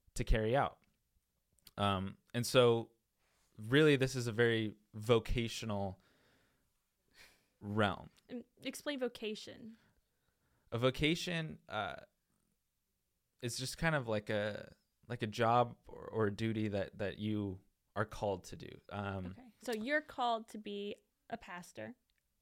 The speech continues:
Speaker 2: You're a
Speaker 1: Yes.
Speaker 2: pre-pastor
Speaker 1: So
Speaker 2: now.
Speaker 1: that is one of my vocations.
Speaker 2: One
Speaker 1: We
Speaker 2: of your
Speaker 1: have, we have, we
Speaker 2: vocations.
Speaker 1: all have many, many different vocations.
Speaker 2: So what's another of your vocations,
Speaker 1: So,
Speaker 2: would you say?
Speaker 1: um, I'm a husband.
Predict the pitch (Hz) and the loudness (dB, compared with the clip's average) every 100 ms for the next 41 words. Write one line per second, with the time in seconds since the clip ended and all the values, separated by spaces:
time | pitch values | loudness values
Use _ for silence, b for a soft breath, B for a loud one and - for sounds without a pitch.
0 | _ - 220 - 339 277 214 - - 160 | _ 2 2 4 0 4 2 2 6 10
1 | 160 156 139 135 139 127 113 104 98 107 | 10 10 4 2 2 2 0 0 0 -2
2 | 98 95 95 117 113 104 113 113 107 117 | -4 -6 2 4 4 2 2 4 4 4
3 | 117 117 110 110 110 110 110 - 107 101 | 4 4 0 0 -2 -2 -6 -8 -6 -4
4 | 101 101 101 101 101 98 - 104 - - | -4 -6 -6 -10 -8 -10 -8 -10 -10 -2
5 | 254 247 247 240 220 196 - 190 196 190 | 0 2 2 0 2 0 -4 -6 -8 -8
6 | - - - - - - - 123 123 123 | -12 -12 -14 -16 -18 -10 6 8 10 10
7 | 120 120 - - _ _ _ _ _ _ | 8 4 -2 -18 _ _ _ _ _ _
8 | _ 101 98 92 90 90 95 95 92 104 | _ -2 0 0 -4 -6 -4 -2 0 0
9 | 107 135 202 | 0 -4 -6